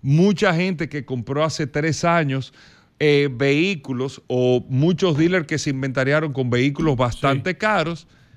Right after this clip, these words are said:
Speaker 1: ahora el mercado no está pagando esos precios porque ya hay una oferta, eh, regular y clara de los vehículos.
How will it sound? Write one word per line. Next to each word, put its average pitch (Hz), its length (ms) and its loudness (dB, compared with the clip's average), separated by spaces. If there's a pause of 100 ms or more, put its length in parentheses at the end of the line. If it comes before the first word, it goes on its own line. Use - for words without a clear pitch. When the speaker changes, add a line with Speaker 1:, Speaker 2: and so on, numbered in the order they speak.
(420)
Speaker 1:
ahora 160 300 4
el 180 100 -2
mercado 165 600 -4
no 165 320 -4
está 180 320 -2
pagando 160 380 0
esos 135 200 -2
precios 120 400 -2
porque 180 260 -2
ya 160 180 2
hay 165 140 2
una 160 440 -2 (500)
oferta, 170 960 2
eh, 143 240 2
regular 147 580 2
y 175 60 2
clara 147 460 2
de 143 100 -2
los 156 160 -2
vehículos. 147 560 -4